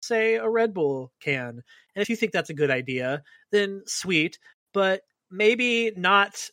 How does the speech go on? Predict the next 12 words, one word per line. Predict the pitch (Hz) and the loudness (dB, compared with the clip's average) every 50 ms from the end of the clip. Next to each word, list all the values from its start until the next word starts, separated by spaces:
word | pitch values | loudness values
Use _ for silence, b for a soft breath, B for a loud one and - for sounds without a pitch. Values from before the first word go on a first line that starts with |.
| _ _ _ _ | _ _ _ _
celebrate | - - - 185 190 202 190 160 156 151 147 147 147 | -10 -4 -2 0 0 0 0 2 4 4 4 4 2
when | 143 147 139 | 0 -4 -4
that | 143 139 139 139 | -2 -4 -4 -4
person, | - 156 147 143 - 165 147 143 143 143 143 143 | -2 -2 -2 -2 -2 -4 -4 -4 -4 -6 -8 -10
uh, | 139 - - 147 143 139 135 | -10 -6 -2 0 0 0 -2
starts | 135 - - 151 147 143 - - - | -2 -4 -2 -2 -2 -4 -6 -12 -10
telling | - 165 151 147 147 143 139 139 143 143 | -6 -4 -2 -2 -2 -2 -4 -4 -6 -8
everybody | 139 139 147 143 147 143 143 | -6 -6 -4 -2 0 0 -2
to | 135 131 | -2 -6
suck | - - 147 - | -8 -8 -6 -6
a | 139 | -6
dick | 127 156 165 156 - | -4 -2 -2 -2 -4